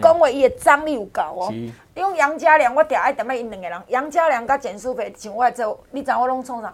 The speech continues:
Speaker 1: 逐档啊，较慢的，较慢的，
Speaker 2: 较慢的。
Speaker 1: 讲较慢的，较慢。好，人家来激动时，叭叭叭叭就讲，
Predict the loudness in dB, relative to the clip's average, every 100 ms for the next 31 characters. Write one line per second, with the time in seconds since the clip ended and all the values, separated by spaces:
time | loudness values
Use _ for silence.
0 | -14 -12 -8 -8 -8 -14 -20 -14 -6 -4
1 | -4 -8 -18 _ -2 2 2 4 4 4
2 | 2 4 6 6 4 -4 -20 -4 -2 -2
3 | -10 _ 4 6 6 2 2 2 2 2
4 | 2 2 -4 -10 -2 2 4 6 4 2
5 | -2 -6